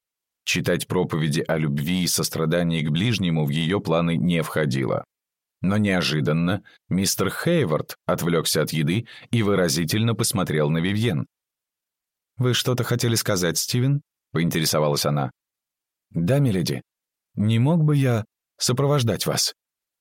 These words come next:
"Разумеется, поедемте вместе, так даже лучше". Леди Аллертон не стала ни о чем расспрашивать секретаря, пока они не сели в экипаж. "Что за неожиданная идея, Стивен, ехать вместе со мной?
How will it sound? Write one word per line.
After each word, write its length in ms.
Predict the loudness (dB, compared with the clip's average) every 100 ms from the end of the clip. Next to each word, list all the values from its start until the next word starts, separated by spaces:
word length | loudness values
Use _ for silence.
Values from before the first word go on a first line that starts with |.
| _ _ _
"Разумеется, 840 | -2 0 2 2 2 2 2 0
поедемте 500 | 0 0 2 2 2
вместе, 460 | 2 2 2 -2 -6 -10 -6
так 160 | 0 2
даже 220 | 2 2
лучше". 380 | 0 -2 -4 -6 _ _ _ _ _ _ _ _
Леди 440 | -2 0 2 0 0
Аллертон 560 | 0 2 0 0 0
не 80 | 0
стала 360 | -2 0 0 0
ни 120 | 0
о 120 | -2
чем 240 | 0 0
расспрашивать 640 | 0 -2 -2 -2 -2 -4 -4
секретаря, 540 | -4 -2 0 0 0
пока 300 | -2 -2 -2
они 300 | -2 0 0
не 140 | 0 0
сели 300 | 0 0 0
в 120 | -2
экипаж. 540 | -6 -6 -4 -4 -6 -10 _ _ _ _ _ _ _ _ _ _ _ -10
"Что 280 | -4 0
за 100 | 2
неожиданная 640 | 4 4 4 4 4 4 2
идея, 400 | 2 2 2 0
Стивен, 420 | 0 -2 0 0
ехать 400 | 0 -2 -2 -2
вместе 280 | -2 0 -2
со 140 | 0
мной? 280 | -2 -2